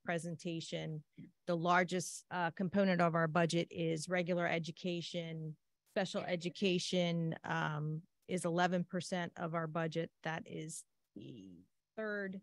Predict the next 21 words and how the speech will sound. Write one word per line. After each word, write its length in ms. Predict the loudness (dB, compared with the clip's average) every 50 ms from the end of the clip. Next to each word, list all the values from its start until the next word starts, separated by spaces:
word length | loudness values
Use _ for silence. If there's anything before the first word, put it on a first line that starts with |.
| _ _ _ _ _ _ _ _ _
largest. 800 | -4 -2 0 2 2 2 2 0 0 0 0 -2 -6 -6 -8 -4 -2
Um, 440 | 0 2 2 2 2 2 0 -2 -4 -6 _ 2
largest 420 | 4 6 6 6 4 2 -2 -2
is 80 | -4 -4
twenty, 340 | -2 -2 -2 0 -2 -2 -4
is 180 | -4 -4 -4 -4
the 100 | -6 -6
twenty-nine 380 | -4 -2 -2 -2 -2 -4 -4
percent 320 | -6 -8 -8 -6 -6 -6 -6
for 60 | -4
regular 320 | -2 -2 -2 0 0 0 0
education. 520 | -2 -2 -4 -6 -4 -4 -4 -4 -6 -6
The 40 | -8
second 340 | -4 -4 -4 -4 -4 -4 -4
largest 380 | -4 -4 -2 -4 -6 -6 -6
is 120 | -6 -4 -4
employee 360 | -4 -4 -2 0 0 0 0
benefits 460 | 0 -2 -2 -2 -4 -6 -8 -12 -12
at 60 | -12
twenty-one 440 | -10 -8 -6 -6 -4 -2 0 0 0
percent. 560 | -2 -4 -6 -6 -4 -4 -4 -4 -6 -8 -12